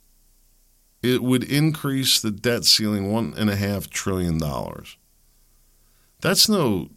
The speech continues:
cap on spending. <laughs> I, you mark my words. I'm going, I was, I think I was fifty fifty they would actually, Republicans would stand up and do something.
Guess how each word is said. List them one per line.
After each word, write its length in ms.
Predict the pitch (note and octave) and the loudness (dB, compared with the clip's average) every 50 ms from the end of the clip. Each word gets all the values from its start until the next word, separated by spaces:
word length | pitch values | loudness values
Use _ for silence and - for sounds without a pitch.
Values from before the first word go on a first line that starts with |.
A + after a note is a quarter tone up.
| - - | -14 -8
cap 400 | - - F2+ E2+ D#2+ D#2 D2+ - | -4 -4 -2 -2 -2 -4 -4 -6
on 260 | D#2 D#2 D2+ C#2+ D2+ | -6 -4 -4 -2 0
spending. 840 | - - - - - D#2+ D2+ D#2 D2+ D2+ F2 A#2 D#3 F3 G3+ - - _ _ _ _ _ _ - | 0 0 0 -2 -4 -8 -8 -6 -6 -4 -2 -2 -2 -4 -4 -6 -12 _ _ _ _ _ _ -12
<laughs> 1500 | - - - - _ _ _ _ _ _ _ _ _ _ _ _ _ _ _ _ _ _ _ _ _ _ _ _ _ _ - | -12 -12 -12 -14 _ _ _ _ _ _ _ _ _ _ _ _ _ _ _ _ _ _ _ _ _ _ _ _ _ _ -8
I, 100 | E2 D2+ - | -8 -4 0
you 360 | A#2 C#3 G3 B3 C4+ C4+ C4 | 2 4 6 6 6 6 6
mark 480 | A#3+ G#3 F#3 F3 F#3 F#3 F#3 F3 - D#3+ | 6 4 4 4 4 2 2 2 0 0
my 380 | D3+ C#3+ D3 C#3+ C#3 C#3 C#3 | 2 2 2 2 2 2 2
words. 580 | B2+ A2+ G#2+ G#2 G2+ G2 F#2 F2 E2+ D2+ D2+ - | 2 2 4 4 4 4 2 2 0 0 0 0
I'm 240 | D3 F#3 G#3 G#3 F#3+ | 2 2 2 0 0
going, 240 | F#3+ F3+ E3 D#3 | 2 2 2 2
I 140 | D3 D#3+ G3 | 2 2 2
was, 160 | G3+ F#3+ E3 | 2 2 2
I 140 | E3 D3+ D#3+ | 2 2 0
think 160 | E3+ A3 G#3 | 0 0 0
I 40 | F#3+ | 0
was 220 | D3+ C3+ B2+ - - | 2 2 2 2 0
fifty 420 | - - E3 D#3 D#3+ - D3+ C3 | 0 -2 -4 -4 -2 -2 -2 -2
fifty 520 | A#2 - - - C3+ B2+ B2+ - A#2+ A2 | -2 -2 -2 0 0 0 0 0 2 2
they 140 | G#2 G2+ G2+ | 4 4 4
would 120 | G2 G2+ G#2 | 2 2 2
actually, 460 | G#2 G#2 G#2+ G#2+ - G2+ F#2+ F#2+ F#2 | 2 2 0 0 0 0 0 0 0
Republicans 680 | F#2 F#2 D#2+ - G#2 G2 F#2 F#2+ E2+ F#2+ F2+ E2 D#2 | 0 0 0 0 -2 -2 -2 -2 -2 -2 -2 -2 -2
would 160 | E2 D#2 D2 | -2 0 0
stand 320 | - - - F2+ F2 F2 E2+ | 0 0 0 0 -2 -2 -2
up 160 | D#2 C#2+ - | -2 -2 -2
and 140 | D#2 D#2 D2+ | -2 -2 0
do 160 | E2 D#2+ D2+ | 0 0 0
something. 480 | - - D2 C#2 B1+ - A1+ G1+ G1+ | 0 0 -2 -4 -8 -10 -12 -14 -14